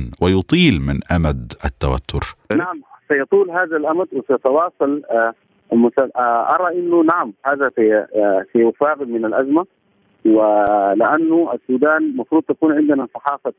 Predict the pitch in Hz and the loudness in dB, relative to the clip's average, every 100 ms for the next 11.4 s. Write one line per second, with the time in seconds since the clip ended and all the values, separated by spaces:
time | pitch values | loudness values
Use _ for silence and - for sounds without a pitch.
0 | - 107 101 - 113 107 131 123 117 110 | -4 -2 -2 -2 0 0 -2 -4 -4 0
1 | 139 127 - 143 131 127 123 120 98 _ | 0 -2 -4 -6 -6 -4 -2 -2 -4 _
2 | _ _ _ - 113 139 160 165 170 143 | _ _ _ 0 0 2 0 0 0 0
3 | 135 143 110 110 - - 156 143 127 127 | 0 0 2 0 -2 -2 0 0 0 0
4 | 131 151 143 160 151 151 131 - 135 143 | 2 2 2 0 0 -2 -2 -2 -2 -2
5 | - 131 - - 285 277 311 311 269 151 | -2 2 2 2 0 2 4 4 2 -2
6 | - _ _ - 254 294 175 113 - 117 | -6 _ _ -4 0 2 2 0 -2 -2
7 | 120 120 147 135 110 - _ _ - 113 | 0 2 4 4 0 -8 _ _ -2 2
8 | 135 135 - 113 104 107 135 127 117 104 | 4 2 0 -2 0 0 0 -2 -6 -10
9 | - - 101 117 127 123 104 - - 123 | -12 -12 -4 0 2 2 -2 -6 -4 -4
10 | 120 110 113 107 104 104 127 117 107 101 | -4 -6 -6 -4 -6 -2 0 0 -2 -2
11 | 98 104 123 | -2 0 0